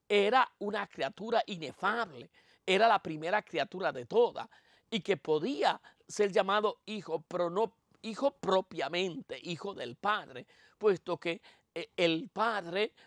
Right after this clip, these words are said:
hubo un tiempo que era, no era Padre, porque hubo un tiempo en que el Hijo no existía. Por tanto, sostiene Nicea lo primero, el Hijo es unigénito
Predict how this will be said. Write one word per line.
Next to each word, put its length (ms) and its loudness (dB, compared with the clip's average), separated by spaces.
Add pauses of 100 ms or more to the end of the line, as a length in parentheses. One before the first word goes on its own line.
(160)
hubo 320 2
un 160 -8
tiempo 580 0
que 280 -2
era, 240 0
no 200 -6
era 280 -4
Padre, 500 -4 (320)
porque 300 4
hubo 220 0
un 180 -10
tiempo 480 -2
en 120 -4
que 100 -2
el 100 -2
Hijo 320 -8 (240)
no 140 -12
existía. 680 -20 (640)
Por 160 -12
tanto, 580 -2 (360)
sostiene 1000 -2
Nicea 400 2
lo 120 4
primero, 520 -6 (380)
el 160 0
Hijo 240 4
es 340 6
unigénito 960 -2